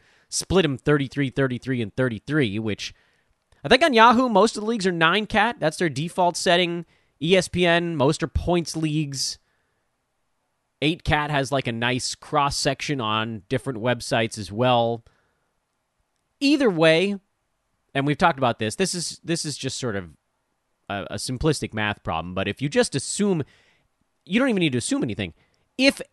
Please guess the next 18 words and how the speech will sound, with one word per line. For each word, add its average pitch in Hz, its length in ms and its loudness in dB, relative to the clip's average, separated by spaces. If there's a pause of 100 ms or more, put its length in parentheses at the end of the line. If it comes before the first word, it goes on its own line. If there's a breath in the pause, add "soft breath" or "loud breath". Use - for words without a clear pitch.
any 294 400 2
leagues 156 680 -6 (260)
on 143 180 4
the 139 80 2
websites 156 460 2
you're 120 120 -6
covering 95 480 -2
are 107 240 -4
eight 175 240 0
cat 151 320 0 (100)
or 175 240 2
points 196 460 -4
league, 95 360 -8 (1120)
Julius 214 360 4
Randle's 180 240 0
gonna 156 140 -4
get 147 120 0
drafted 113 400 -2